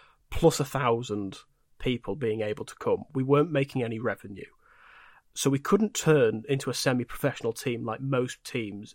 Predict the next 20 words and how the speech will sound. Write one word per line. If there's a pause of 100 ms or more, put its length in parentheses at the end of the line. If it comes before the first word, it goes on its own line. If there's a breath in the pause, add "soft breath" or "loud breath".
at
the
Northern
Premier
League
level. (760 soft breath)
So
we
were (340)
an
amateur
club (640 soft breath)
at
the
Northern
Premier
League
Division
One
East,